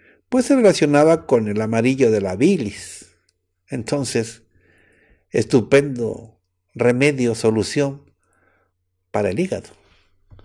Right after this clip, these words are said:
Por eso el diente de león, pues tiene una reputación muy bien ganada, ¿no? Para atender problemas biliares.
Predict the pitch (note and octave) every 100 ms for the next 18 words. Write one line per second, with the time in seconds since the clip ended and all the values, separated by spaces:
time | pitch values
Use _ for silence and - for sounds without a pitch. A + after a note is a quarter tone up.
0 | - - - - C#3+ D3 D3 D#3 D#3 D#3+
1 | D#3+ D#3+ D#3+ F#3+ - _ _ _ _ _
2 | A2 - C3+ B2+ B2+ G#2 F#2+ - - -
3 | F#2+ - A#2 B2+ A2+ A2 _ _ _ _
4 | _ _ _ _ _ A2 B2+ A2 B2+ B2+
5 | G#2 A2 E3+ F#2+ A2 D#3+ - G2 F2+ E2+
6 | - _ _ _ _ _ - _ _ _
7 | - _ _ A#2 A2 A#2 A#2+ A#2 G#2 G#2+
8 | B2+ G#2+ G#2 F2+ A#2 B2 A#2+ - - -